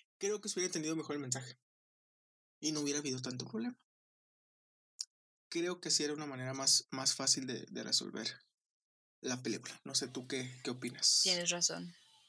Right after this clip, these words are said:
Speaker 2: Sí, sí, pues sí. Creo que sí hubiera sido un punto estratégico que no lo tomaron en cuenta. Que es lo que pasa en todas
Speaker 1: Entonces
Speaker 2: las películas, o sea, ult-, últimamente, bueno, producciones de Netflix y así se han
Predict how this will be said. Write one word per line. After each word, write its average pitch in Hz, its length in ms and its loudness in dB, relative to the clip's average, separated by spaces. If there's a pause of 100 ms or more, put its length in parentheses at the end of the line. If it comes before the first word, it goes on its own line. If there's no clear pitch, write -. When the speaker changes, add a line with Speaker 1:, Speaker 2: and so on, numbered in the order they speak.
Speaker 2:
Sí, 190 360 2 (260)
sí, 262 340 6 (300)
pues 208 160 2
sí. 214 260 2 (280)
Creo 220 220 4
que 240 140 4
sí 247 240 8
hubiera 240 240 8
sido 226 640 4 (160)
un 190 220 -8
punto 220 260 0
estratégico 196 580 4
que 160 320 -2 (720)
no 196 160 0
lo 196 100 8
tomaron 170 300 4
en 156 100 2
cuenta. 160 320 -2 (2500)
Que 202 80 -6
es 202 60 -2
lo 226 100 2
que 233 80 -2
pasa 208 240 6
en 226 60 -2
todas 226 180 8
Speaker 1:
Entonces 220 40 8
Speaker 2:
las 220 120 4
películas, 185 680 -2
o 175 60 -6
sea, 170 220 0
ult-, 175 260 -4
últimamente, 214 840 4 (920)
bueno, 214 200 4
producciones 214 440 6
de 254 60 6
Netflix 208 400 4
y 202 80 10
así 190 400 8
se 190 160 8
han 170 460 2